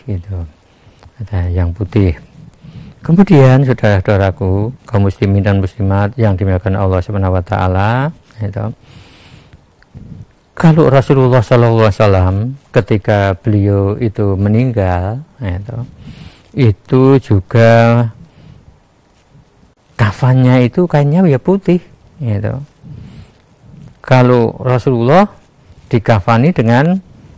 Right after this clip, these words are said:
kain buatan zaman, ya, buatan zaman,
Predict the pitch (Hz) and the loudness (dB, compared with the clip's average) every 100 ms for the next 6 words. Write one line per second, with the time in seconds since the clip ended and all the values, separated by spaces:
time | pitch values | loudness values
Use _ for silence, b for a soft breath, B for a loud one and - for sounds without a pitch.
0 | - - 120 117 123 123 123 110 - 113 | -18 -4 0 2 2 0 -2 -4 -2 0
1 | 101 113 107 95 110 104 107 92 85 82 | 2 0 0 2 2 4 2 0 -4 -8
2 | - 78 - 95 92 95 90 - 98 95 | -14 -20 -12 -8 -6 -8 -10 -2 -2 0
3 | 98 95 95 90 98 113 131 156 180 | 0 2 0 0 0 0 0 0 -4